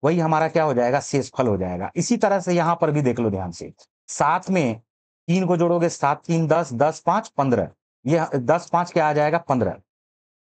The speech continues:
तो सात तीन दस, दस में पाँच को जोड़ोगे तो ये हमारे पास क्या आ जाएगा? पन्द्रह। और पन्द्रह में भी एक प्लस पाँच कर दोगे, एक प्लस पाँच कर दोगे तो ये हमारे पास क्या आ जाएगा? छः। तो अभी आपने क्या देखा था, रिमाइंडर हमारे पास शेषफल क्या आया था? छः।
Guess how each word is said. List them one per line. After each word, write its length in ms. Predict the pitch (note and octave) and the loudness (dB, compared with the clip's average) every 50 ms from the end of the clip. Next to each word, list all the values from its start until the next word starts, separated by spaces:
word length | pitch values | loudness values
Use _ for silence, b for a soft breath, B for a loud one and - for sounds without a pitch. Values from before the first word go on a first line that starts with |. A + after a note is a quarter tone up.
| _ _ _ _ _ _ _ _ _ _ _ _ _ | _ _ _ _ _ _ _ _ _ _ _ _ _
तो 60 | - A2 | -12 -10
सात 400 | - - - C#3 D3+ E3 - - | -6 -2 0 0 0 0 -2 -2
तीन 220 | F#3 F#3 F3+ F3 | 0 0 2 2
दस, 240 | D3+ D#3+ F3 F#3 F3+ - | 2 2 2 0 -2 0
दस 240 | B2+ D3 D#3+ D3+ E3+ | 0 0 0 0 0
में 100 | E3+ D#3 | -2 -2
पाँच 280 | C#3+ - D3+ D#3 D3+ | 0 0 0 0 0
को 100 | - E3+ | -2 0
जोड़ोगे 320 | D3 D3 D3 D3+ D3+ D3+ D#3 | 0 2 2 2 2 0 0
तो 120 | D3+ D3 | 0 0
ये 80 | C#3+ D3 | -2 0
हमारे 220 | C#3+ C#3+ C#3+ C#3+ | 2 2 0 0
पास 220 | C#3+ - C#3 C3+ - | 2 0 -2 0 0
क्या 140 | - C3+ | 0 0
आ 20 | B2+ | 2
जाएगा? 240 | B2+ C3 C3 B2+ B2+ | 2 2 2 2 0
पन्द्रह। 400 | - - C#3 C#3+ D3 D3+ F3 F3 _ _ _ _ - | 0 0 0 2 2 0 0 -2 _ _ _ _ -2
और 120 | B2+ C3+ | -2 0
पन्द्रह 320 | - - D#3+ E3+ F3 G3+ G3 | 0 0 0 2 2 2 2
में 140 | F#3 F3+ | 2 2
भी 160 | E3+ F#3 F#3+ - | 0 0 0 0
एक 200 | E3+ F3 F3 - - | 0 0 -2 -2 -2
प्लस 200 | E3 D#3+ D#3 - | -2 -2 -2 0
पाँच 240 | - C#3 C#3 C#3 - | -2 -2 -2 -2 0
कर 120 | - B2+ | -2 -2
दोगे, 320 | B2 B2+ C3 C#3 D#3 - - | 0 0 0 0 0 -2 0
एक 200 | D3 D#3 D3+ - | -2 -2 -2 -2
प्लस 180 | - C#3 C3 - | -2 -2 -2 -2
पाँच 260 | - B2+ B2+ A#2+ - | -2 -2 -2 -2 -2
कर 140 | - A2 G#2 | -2 -2 -2
दोगे 240 | G#2+ A2+ A#2+ C#3+ C#3 | 0 0 -2 -2 -2
तो 100 | C3+ C3+ | -2 -2
ये 80 | D3 | -2
हमारे 220 | C3+ C3+ C#3 C3+ C3+ | 0 0 0 0 0
पास 240 | - C3+ B2+ - | 0 -2 -2 -2
क्या 140 | - A#2+ G#2 | -2 -2 -2
आ 40 | G#2 | 0
जाएगा? 240 | G#2 G#2+ A2 G#2+ A2+ | 0 -2 -2 -2 -4
छः। 320 | A2+ - - - B2+ F2+ - _ _ _ _ _ _ - | -6 -6 -6 -4 -4 -4 -6 _ _ _ _ _ _ -4
तो 40 | B2+ | -2
अभी 180 | C#3+ D3 F3 | 0 2 2
आपने 240 | F3 E3 E3 F3 F3 | 2 2 0 0 0
क्या 160 | - F3+ F3 | 0 0 0
देखा 240 | E3+ F3+ E3+ E3+ E3+ | 0 0 0 0 0
था, 140 | E3+ E3+ E3 | 0 2 0
रिमाइंडर 440 | D3+ D3+ D#3 E3 E3+ E3+ F3+ F3 E3+ | 2 2 2 2 2 2 2 2 2
हमारे 240 | D#3+ E3 D#3+ E3 | 2 0 0 0
पास 200 | D#3 E3 D#3 D3 | 0 0 -2 -2
शेषफल 360 | - D#3+ D#3 D3+ - - E3+ D#3+ | -2 -4 -4 -4 -2 -2 -2 0
क्या 180 | - E3 D3+ | 0 0 2
आया 140 | D3+ D3+ D3+ | 2 0 0
था? 140 | D#3 D3 D3 | -2 -4 -6
छः। 280 | - - - E3 F3 | -4 -2 -2 -2 -2